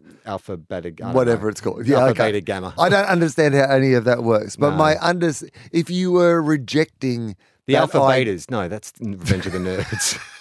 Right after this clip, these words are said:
Speaker 1: <laughs> I can't remember. Oh, the old school fraternity.
Speaker 2: If you were trying to,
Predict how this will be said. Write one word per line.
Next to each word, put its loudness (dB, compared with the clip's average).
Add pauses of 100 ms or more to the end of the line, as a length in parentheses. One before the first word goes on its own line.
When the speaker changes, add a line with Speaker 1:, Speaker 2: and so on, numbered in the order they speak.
Speaker 1:
<laughs> -18
I 2
can't 2
remember. -2
Oh, 4
the 2
old 0
school 2
fraternity. -4 (120)
Speaker 2:
If 2
you 2
were 4 (720)
trying 4
to, 2